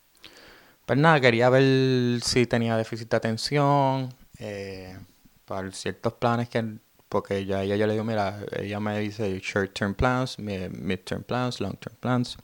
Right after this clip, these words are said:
Y se estaba notando que quizás la atención estaba, o sospechaba que quizás no estaba ahí en ciertos comportamientos que yo tenía. Y me dice, "Mira, como que ve para el psiquiatra,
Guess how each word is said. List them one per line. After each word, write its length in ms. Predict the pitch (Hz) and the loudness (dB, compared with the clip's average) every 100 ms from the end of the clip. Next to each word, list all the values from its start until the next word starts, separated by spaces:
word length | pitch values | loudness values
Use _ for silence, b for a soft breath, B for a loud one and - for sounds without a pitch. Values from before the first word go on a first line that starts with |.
| B B B B B B B B B B B _ - - | B B B B B B B B B B B _ -20 -4
Y 400 | 143 139 143 139 | 2 2 2 0
se 100 | - | -2
estaba 260 | 143 139 135 | 0 2 2
notando 420 | 151 - 165 156 | 2 0 2 0
que 100 | 131 | -2
quizás 340 | 117 113 110 117 | -4 0 2 4
la 120 | 127 | 2
atención 680 | 131 131 - 127 127 127 131 b b b - | 0 -2 -2 0 0 -2 -6 b b b -12
estaba, 720 | 113 - 113 110 123 120 107 | -12 0 2 4 4 2 2
o 160 | - 107 | 2 0
sospechaba 600 | - - 110 - 123 123 | 0 2 2 6 8 8
que 100 | 117 | 4
quizás 260 | 107 - | -2 0
no 80 | 107 | 0
estaba 360 | 113 120 113 110 | 0 2 2 0
ahí 180 | 120 123 | -4 -6
en 120 | 107 | -6
ciertos 360 | - 98 - | -8 -8 -10
comportamientos 680 | - 117 117 - 117 117 117 | -12 -6 -6 -4 -4 -4 -4
que 80 | - | -4
yo 80 | 113 | -4
tenía. 400 | 117 131 120 110 - - - _ _ - - - - - - - | -4 -6 -6 -8 -16 -20 -20 _ _ -20 -20 -20 -20 -20 -20 -6
Y 80 | 117 | -2
me 100 | 104 | -2
dice, 180 | 98 107 | -2 -4
"Mira, 220 | 131 127 | -4 -4
como 200 | 107 107 | -6 -10
que 80 | 101 | -8
ve 160 | 98 101 | -6 -4
para 140 | 107 | -4
el 80 | 110 | -6
psiquiatra, 680 | - 120 160 143 110 117 | -6 2 4 4 2 -2